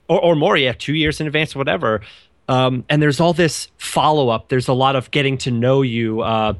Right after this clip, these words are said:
you know, and it's this once-in-a-lifetime event where a birthday, you know,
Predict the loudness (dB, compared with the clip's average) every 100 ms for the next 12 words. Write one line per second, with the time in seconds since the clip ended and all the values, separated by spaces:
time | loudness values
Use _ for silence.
0 | -8 -4 0 2 0 0 -2 2 2 2
1 | 0 0 2 2 0 -2 -2 -2 0 -2
2 | 0 0 2 0 -4 -4 0 0 0 0
3 | 0 -2